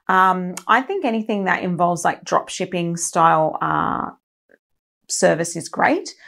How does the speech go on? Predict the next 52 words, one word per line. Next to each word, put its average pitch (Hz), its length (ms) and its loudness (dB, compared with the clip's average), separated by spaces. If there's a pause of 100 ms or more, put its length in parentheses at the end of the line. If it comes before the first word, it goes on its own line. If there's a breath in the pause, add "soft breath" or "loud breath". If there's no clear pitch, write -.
(160 loud breath)
So - 140 2
that's 214 140 2
what 196 120 4
we 180 160 4
do 175 160 0
with 165 140 -2
our 160 100 2
jazz 160 300 -2
shoes. 269 200 4
We 254 60 2
actually - 280 0
don't 247 220 2
stock - 320 -4
the 185 100 0
jazz 185 320 0
shoes. 392 300 2
We 190 100 2
have 190 180 0
a, - 200 2
um, 156 460 -2 (260)
a 185 60 2
supplier 247 540 4 (180)
that - 220 -4
does, 311 340 2 (360 loud breath)
and 185 180 2
we've 180 180 0
negotiated 175 760 0
a 160 60 -2
deal 156 460 2 (200 loud breath)
where 160 180 0
we 156 260 0
get 147 400 -4
X 254 240 0
amount 175 220 0
of 160 80 -6
dollars 160 340 2
per - 180 -4
purchase. - 580 0
So 185 120 0
the 175 60 -4
clients, 196 580 0 (100)
um, 170 220 0
our 185 200 0
customers 160 480 -4
purchase - 360 -6
on 160 80 0
our 151 120 2
website. 165 480 0
We 202 120 0
forward 240 400 6
the 208 100 0
order 170 400 2